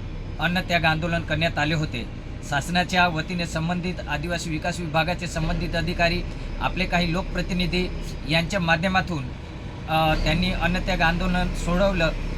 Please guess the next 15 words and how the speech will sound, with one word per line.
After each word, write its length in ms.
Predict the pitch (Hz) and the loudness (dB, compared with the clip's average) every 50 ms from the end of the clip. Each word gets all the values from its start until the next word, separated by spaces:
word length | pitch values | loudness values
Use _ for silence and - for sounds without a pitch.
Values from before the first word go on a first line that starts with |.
| - - | -2 -2
की 40 | - | -2
त्यांनी 280 | 160 - 170 175 185 180 | 0 2 2 2 2 2
सांगितलं 360 | - 190 196 196 196 196 170 | 4 4 4 4 4 2 2
की, 140 | - 170 175 | 2 2 4
"आ, 140 | 160 170 | 4 4
तुमच्या 440 | 165 156 160 - 160 160 156 - 190 | 4 2 0 0 0 0 2 2 4
मागण्या 300 | 175 170 170 175 185 185 | 4 4 4 4 4 2
सकारात्मकरित्या 920 | 170 - 165 - 185 180 175 175 175 175 175 175 - 175 - - 180 180 175 - - - - - - - - | 0 0 2 2 4 4 4 4 4 2 0 0 2 2 4 4 6 4 4 4 2 2 0 2 2 2 2
म-, 180 | - 156 156 | 4 4 4
पूर्ण 340 | 151 139 139 180 185 185 196 | 4 4 2 2 4 4 4
करूया," 480 | 190 - 202 190 175 165 170 156 139 117 - - - - - | 4 4 4 4 4 6 6 4 4 4 2 0 0 0 2
अशा 200 | - 135 - 190 | 2 2 4 4
प्रकारचं 400 | 180 - 180 165 190 180 - 185 | 4 2 2 4 4 4 4 4
आश्वासन 480 | 170 160 156 - 196 180 180 202 185 170 | 4 4 4 4 2 2 2 2 2 2
दिलं 300 | 170 180 196 185 185 | 2 2 2 2 2